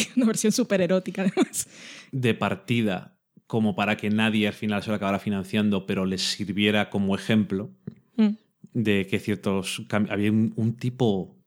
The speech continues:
Speaker 2: que aparece, un tipo ruso,
Speaker 1: Mm.
Speaker 2: que es un espectáculo.
Speaker 1: Sí, y
Speaker 2: Qué
Speaker 1: el, y el
Speaker 2: maravilla.
Speaker 1: amigo tiene más dinero que él.
Speaker 2: Sí, pero el tipo este que aparece allí en chándal, sentado en una de estos, bueno, tienen en Kansai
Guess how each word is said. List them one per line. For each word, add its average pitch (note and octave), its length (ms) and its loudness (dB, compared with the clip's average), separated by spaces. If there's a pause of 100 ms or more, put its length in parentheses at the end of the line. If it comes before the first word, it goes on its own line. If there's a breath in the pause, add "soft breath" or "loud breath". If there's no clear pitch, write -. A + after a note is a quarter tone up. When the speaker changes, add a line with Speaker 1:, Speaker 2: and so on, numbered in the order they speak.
(140)
Speaker 2:
que - 80 -6
aparece, F#2 800 -4
un A2+ 120 -2
tipo A2 280 0
ruso, - 540 -6 (160)
Speaker 1:
Mm. G#3+ 160 6 (440)
Speaker 2:
que G2+ 280 2
es - 300 -2
un G#2 120 -2
espectáculo. - 800 -4 (220)
Speaker 1:
Sí, F3+ 340 2 (300)
y G3+ 100 -4
Speaker 2:
Qué G3+ 80 0
Speaker 1:
el, G3 60 2
y - 0 -
el - 20 0
Speaker 2:
maravilla. A3+ 380 0
Speaker 1:
amigo G#3 280 0
tiene A3 200 0
más F3 160 0
dinero D3+ 280 -4
que C3+ 120 -10
él. - 140 -12 (540)
Speaker 2:
Sí, - 440 -2 (100)
pero F#2+ 340 2
el F#2+ 240 0
tipo G#2+ 220 -2
este G2+ 160 -2
que G2+ 80 0
aparece F#2+ 360 0
allí G2+ 240 4
en F#2+ 120 0
chándal, F#2+ 680 2
sentado G2+ 360 0
en G2 60 2
una G2+ 260 2
de F#2+ 80 0
estos, F#2+ 440 -4
bueno, G#2 220 -2
tienen G2 840 -6
en G2+ 180 -10
Kansai G2+ 920 -2